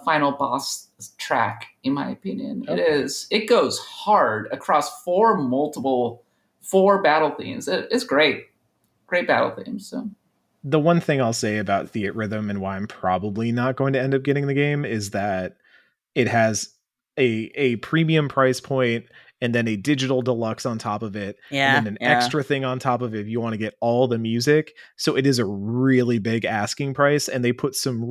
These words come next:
Speaker 2: really good songs, like Chrono Trigger music, and, like, To Xanarkand, like, the song from Final Fantasy X is behind one of those
Speaker 3: Yeah, I
Speaker 2: paywalls.
Speaker 3: saw that. That's just like, you guys are mean.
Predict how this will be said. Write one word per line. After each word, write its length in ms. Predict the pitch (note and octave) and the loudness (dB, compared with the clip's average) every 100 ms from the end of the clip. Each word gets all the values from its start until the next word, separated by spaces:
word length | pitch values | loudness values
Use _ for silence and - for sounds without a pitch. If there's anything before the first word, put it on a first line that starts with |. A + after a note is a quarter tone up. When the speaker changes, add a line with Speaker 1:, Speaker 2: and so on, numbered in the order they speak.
| C#3+ | -2
Speaker 2:
really 340 | G3+ F#3+ F3 | 2 6 6
good 220 | D#3 D#3+ C3+ | 6 2 4
songs, 420 | D3+ C#3 A#2 A#2 | 2 2 0 -2
like 160 | A2 | -4
Chrono 380 | - - C3+ D3+ | -4 0 2 2
Trigger 380 | C#3+ D3+ D3 C#3+ | 2 0 2 0
music, 520 | C#3+ C#3+ C#3 C#3+ C#3 - - - - | 0 0 4 4 4 0 -20 -20 -6
and, 140 | C#3 A#2+ | -2 2
like, 240 | A2+ A#2 _ _ | 0 -2 _ _
To 100 | - | 2
Xanarkand, 880 | D#3+ A#2+ A2 B2 D3+ D#3+ E3+ E3+ E3+ | 2 2 0 2 2 2 2 2 2
like, 180 | B2 B2 | 2 2
the 300 | A2+ G#2+ B2+ | 0 2 4
song 520 | C3+ - A#2+ B2 C3+ C#3 | 4 2 4 4 0 0
from 220 | C#3 C3 | -2 2
Final 280 | C3 B2+ B2 | 2 2 2
Fantasy 380 | C3 B2 - A#2+ | 0 0 0 0
X 320 | B2 A2 B2+ C#3 - - - | 0 0 -2 -4 -12 -18 0
is 180 | B2+ G#2 | 0 2
behind 560 | A2+ G#2 B2 A#2 B2+ A#2+ | 0 0 2 2 0 0
one 160 | B2+ | 0
of 120 | B2 | 0
those 440 | A#2+ A#2 A2 - - - | 2 2 0 -6 -10 -10
Speaker 3:
Yeah, 460 | E3 E3+ D3+ C#3 | -2 2 6 6
I 120 | C3+ C#3 | 8 8
Speaker 2:
paywalls. 140 | D3 | 6
Speaker 3:
saw 200 | D3+ C#3+ | 4 2
that. 240 | C3+ C3+ - | 2 0 2
That's 220 | D3 C#3 | 0 0
just 200 | D3 - | -8 -6
like, 160 | C#3 | -6
you 100 | F#3 | -4
guys 220 | F3+ D#3 C#3 | 0 0 0
are 60 | |
mean. 540 | B2 A#2+ B2 A#2+ B2 | -4 -4 -6 -6 -10